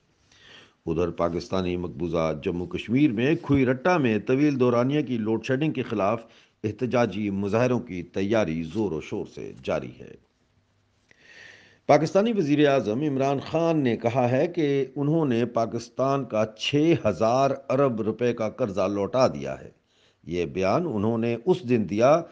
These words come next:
जिससे एक दिन कबल पाकिस्तान के गैर मुल्की कर्जों में पिछले छः माह में तीन अरब डॉलर इजाफा होने की खबर शाया हुई,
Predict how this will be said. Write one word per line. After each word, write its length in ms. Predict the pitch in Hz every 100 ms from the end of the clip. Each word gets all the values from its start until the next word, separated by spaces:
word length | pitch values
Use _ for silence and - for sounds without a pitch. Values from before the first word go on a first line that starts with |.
| - _ -
जिससे 580 | 80 71 110 175 - 139 123 -
एक 300 | 180 190 117 98
दिन 240 | 92 143 135 - _
कबल 260 | 170 131 82 - _ -
पाकिस्तान 640 | 98 87 107 - 135 131 110
के 260 | 104 95
गैर 260 | 82 120 156
मुल्की 340 | 135 113 104 104 -
कर्जों 320 | 110 120 156
में 300 | 107 120 170 - _ -
पिछले 340 | 123 117 120 110
छः 240 | - 151 160
माह 200 | 127 104
में 220 | 98 101 - _ _ _ _
तीन 380 | 175 180 190 170 -
अरब 240 | 135 143 110 80
डॉलर 400 | 113 127 139 135 - _
इजाफा 420 | 110 98 113 127 120
होने 320 | 110 110 98
की 240 | - 87
खबर 340 | 104 143 95 78
शाया 320 | - 80 82
हुई, 320 | 82 120 78